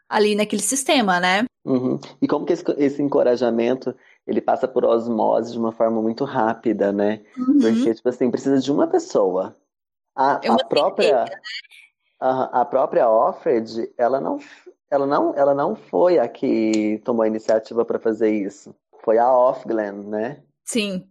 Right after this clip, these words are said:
Speaker 2: A Offglen que, que, tipo assim, ela com medo, é com, com medo, com receio, com compaixão, ela teve esse ímpeto, né, de, de meio que dar uma sinalizada, tipo, "Nossa, eu não posso fazer isso,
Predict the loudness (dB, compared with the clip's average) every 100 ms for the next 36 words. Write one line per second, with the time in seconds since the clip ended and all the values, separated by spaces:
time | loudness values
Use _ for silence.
0 | _ _ -4 0 0 0 -2 -4 -6 -10
1 | -8 -8 -10 -8 -2 -2 -2 -4 -2 2
2 | 2 2 -2 -4 -10 -20 _ _ _ -6
3 | -4 -2 0 0 2 4 4 2 0 -2
4 | -2 0 0 0 -2 -2 0 0 0 -2
5 | -2 0 2 0 0 0 0 -2 -4 -2
6 | -2 -4 -2 0 2 0 0 -4 -4 -6
7 | -20 _ -2 0 0 0 0 0 -4 -6
8 | -2 2 2 2 0 2 0 -2 -4 -2
9 | 0 0 -2 -6 0 0 -2 -8 -4 0
10 | 0 0 -2 -4 -14 -16